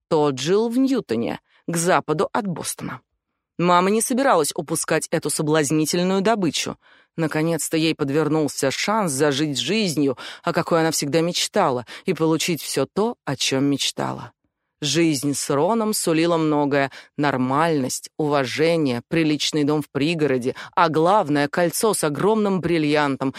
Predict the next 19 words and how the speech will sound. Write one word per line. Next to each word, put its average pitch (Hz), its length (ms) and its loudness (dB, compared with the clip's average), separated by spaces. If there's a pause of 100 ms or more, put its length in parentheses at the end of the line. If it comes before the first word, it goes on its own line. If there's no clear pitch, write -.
(120)
которое 165 340 2
будут 156 460 -2
видеть 147 340 0
все, 226 360 -2 (220)
куда 180 360 4
бы 170 120 2
она 147 260 2
ни 143 140 0
отправилась. 127 880 -4 (920)
Впервые 190 520 4
в 156 40 0
жизни 180 440 0
мама 175 260 2
была 175 180 2
счастлива, 156 680 -2 (240)
ну 208 180 2
или 180 140 2
хотя 196 520 0
бы 151 200 0